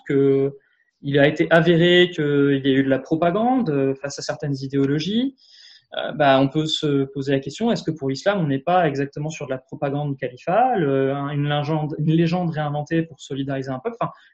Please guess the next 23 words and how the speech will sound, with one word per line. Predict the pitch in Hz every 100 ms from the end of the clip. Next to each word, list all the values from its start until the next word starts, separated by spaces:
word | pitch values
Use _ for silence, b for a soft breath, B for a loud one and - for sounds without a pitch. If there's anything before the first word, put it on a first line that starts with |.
| _
les, | 143 -
les | 143 143
questions | 160 - 170
sont | - 139
permises, | 123 180 233
il |
y | 143
a |
eu | 135
des | 131 135
exemples | 151 151
dans, | 139 131 135
dans |
l'histoire, | 127 - 175 226 165
et |
donc, | 139 226 - _ _ b b b b b -
le, | 147
le | 151 151
niveau | 160 175 214
de | 170
certitude | 160 202 202 190 226 -
qu'on | - 147
peut | - 226